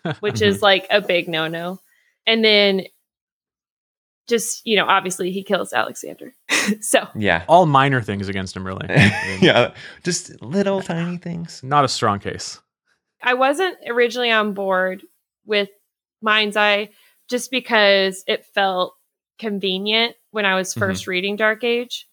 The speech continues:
Speaker 2: Um, but then when you go back and read back through Iron, Gold, and Dark Age, you're like, "Oh, Pierce did give us breadcrumbs for this.
Speaker 3: Mm-hmm.
Speaker 2: It didn't just pop out of nowhere."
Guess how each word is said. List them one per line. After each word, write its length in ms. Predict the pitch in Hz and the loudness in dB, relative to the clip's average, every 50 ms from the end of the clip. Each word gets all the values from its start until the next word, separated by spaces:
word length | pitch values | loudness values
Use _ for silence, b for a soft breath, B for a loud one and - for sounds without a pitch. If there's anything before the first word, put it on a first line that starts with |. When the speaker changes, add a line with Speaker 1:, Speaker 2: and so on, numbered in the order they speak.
| _ _ _ _ _ _ _ - 226 | _ _ _ _ _ _ _ 0 2
Speaker 2:
Um, 560 | 220 208 202 196 190 185 175 175 175 180 - _ - | 4 4 4 4 4 2 2 0 -4 -8 -12 _ -6
but 140 | 220 214 - | -6 0 4
then 160 | 254 254 254 | 2 4 4
when 120 | 254 240 | 2 2
you 100 | 226 214 | 2 2
go 120 | 202 202 190 | 2 2 0
back 600 | 185 - 202 202 196 185 185 185 190 - - - _ _ _ _ _ _ _ - | 2 2 2 2 4 4 4 2 0 -2 -8 -20 _ _ _ _ _ _ _ -10
and 240 | 196 185 185 185 - | -8 -8 -8 -6 -4
read 380 | 190 202 196 190 185 180 185 _ _ _ _ _ _ _ _ _ _ _ _ _ _ _ _ - | -4 -2 0 -2 -2 -4 -6 _ _ _ _ _ _ _ _ _ _ _ _ _ _ _ _ 0
back 260 | 190 185 185 185 - | 0 0 0 -2 -2
through 180 | 202 196 180 | -4 -2 0
Iron, 240 | 180 175 180 170 175 175 | 2 2 2 2 0 -2
Gold, 180 | 180 175 170 175 | -2 -2 -2 0
and 60 | 170 | 0
Dark 200 | 165 165 165 - 180 | 0 -2 0 -2 -4
Age, 240 | 170 165 165 - | -6 -6 -8 -6
you're 100 | 202 190 | -2 -2
like, 160 | 185 185 - - - | -2 -2 -4 0 2
"Oh, 200 | 294 247 226 220 - | 4 4 4 2 0
Pierce 340 | - 262 254 254 233 - - | 0 0 0 2 0 -4 -2
did 420 | - 226 220 214 214 214 208 208 - _ _ _ _ _ _ _ _ _ | 2 4 4 6 4 4 2 -2 -8 _ _ _ _ _ _ _ _ _
give 180 | - 202 190 185 | 0 0 2 2
us 140 | 180 175 - | 0 -4 -2
breadcrumbs 640 | - 196 185 180 175 180 - 185 185 180 180 175 - | 2 4 4 4 4 2 -4 -6 -6 -6 -6 -10 -10
for 140 | - 190 185 | -6 -4 -2
this. 540 | 170 175 170 170 170 165 - - - - - _ _ - | 0 0 0 0 -2 -4 -8 -14 -16 -18 -20 _ _ -10
Speaker 3:
Mm-hmm. 160 | 110 101 202 208 | -8 -6 -4 -4
Speaker 2:
It 80 | 196 | 0
didn't 180 | 214 208 196 180 | 0 0 0 -2
just 180 | 190 180 - | -6 -8 -2
pop 200 | - 208 196 196 | 0 0 2 4
out 140 | 190 180 175 | 4 2 2
of 120 | 175 165 170 | 0 -2 -2
nowhere." 480 | 180 170 165 156 156 165 170 175 185 | -4 -4 -2 -2 -4 -6 -6 -10 -12